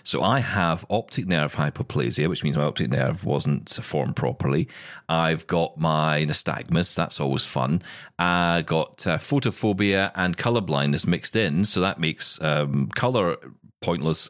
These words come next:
and bright lights horrendous." Um, and of course, when you couple that with the nystagmus and the optic nerve issues, yeah, it's just a right royal mix of fun.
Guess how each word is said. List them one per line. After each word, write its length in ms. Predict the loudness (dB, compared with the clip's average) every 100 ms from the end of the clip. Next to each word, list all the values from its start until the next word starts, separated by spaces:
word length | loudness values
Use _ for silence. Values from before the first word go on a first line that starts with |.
| 0
and 480 | 0 2 2 0 0
bright 200 | 0 2
lights 280 | 0 -2
horrendous." 560 | 0 2 2 2 0 -4 -6 -16 -16 -18 -10 0
Um, 380 | 2 4 2 2
and 60 | 0
of 80 |
course, 160 | 0 2
when 80 | 2
you 120 | 2
couple 420 | 0 -4 -2 -2
that 220 | 0 0
with 280 | -2 -4 -2
the 140 | -2 0
nystagmus 560 | 2 0 2 0 2
and 100 | 2
the 60 | 2
optic 240 | 0 -2
nerve 220 | 0 2 0
issues, 400 | 2 2 0 -4 -16 -20 -20 _ _ _ 0
yeah, 280 | 2 2 0
it's 160 | 0
just 160 | 0 2
a 60 |
right 280 | 2 2 0
royal 260 | 2 4 4
mix 260 | 2 0
of 60 | 0
fun. 180 | 2